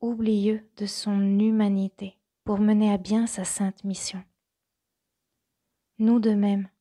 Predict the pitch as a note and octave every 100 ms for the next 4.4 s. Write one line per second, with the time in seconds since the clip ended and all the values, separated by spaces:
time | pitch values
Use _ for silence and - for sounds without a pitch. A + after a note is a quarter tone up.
0 | _ G#3+ G#3+ A3 A3 A#3 - G#3+ - A3
1 | G#3+ G3 F#3+ - A#3 A3+ - G#3 G#3 G3
2 | - C#4+ D4 - G3+ - G3+ F#3+ G#3 -
3 | G#3 - - G3+ _ _ _ G#3 G#3 G3
4 | G3 G3 G3